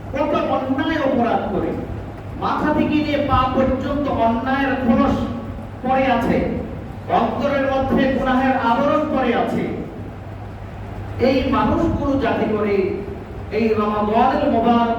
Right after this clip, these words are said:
পেয়ে অন্তরের উপরে যেই আবরণগুলো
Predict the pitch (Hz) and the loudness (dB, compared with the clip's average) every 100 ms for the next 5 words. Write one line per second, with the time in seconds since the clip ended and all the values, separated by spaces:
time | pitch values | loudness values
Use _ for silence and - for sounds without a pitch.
0 | - 453 523 466 523 - - - - 208 | -2 -2 0 0 -4 -6 -10 -12 -6 -2
1 | 262 262 302 285 269 269 277 269 - 269 | -2 0 0 2 4 2 2 2 2 2
2 | 269 240 - - - - - - - - | 2 0 -2 -4 -4 -6 -8 -10 -8 -4
3 | - 285 302 311 311 | 0 2 2 2 0